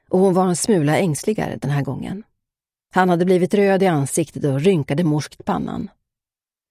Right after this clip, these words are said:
Men ens hörde de att Fanny fingrade med kroken, och Ingeborg lyfte pekfingret mot munnen för att hindra honom från att säga något mer. Dörren öppnades på glänt,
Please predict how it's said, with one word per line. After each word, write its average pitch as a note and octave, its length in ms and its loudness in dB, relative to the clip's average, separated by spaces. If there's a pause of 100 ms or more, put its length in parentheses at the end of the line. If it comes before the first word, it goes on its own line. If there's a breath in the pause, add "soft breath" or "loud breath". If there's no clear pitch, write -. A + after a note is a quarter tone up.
(260 loud breath)
Men B3+ 160 2
ens C4 320 2
hörde D#3 320 2
de D3 160 2
att D3 160 -2
Fanny C#3 320 2
fingrade D3 420 0
med D#3 120 -2
kroken, F#3+ 560 -4 (220 soft breath)
och - 160 -2
Ingeborg F#3 560 2
lyfte F#3+ 340 -2
pekfingret C#3+ 600 -2
mot - 180 -4
munnen C3+ 340 -2
för E3 100 -4
att - 80 -10
hindra D#3 280 0
honom C3+ 280 -2
från D3 120 -4
att C#3 60 -6
säga - 300 -2
något C#3 160 -8
mer. G#3 320 -6 (1120)
Dörren D#3 300 2
öppnades C#3 400 -4
på - 80 -12
glänt, - 500 -8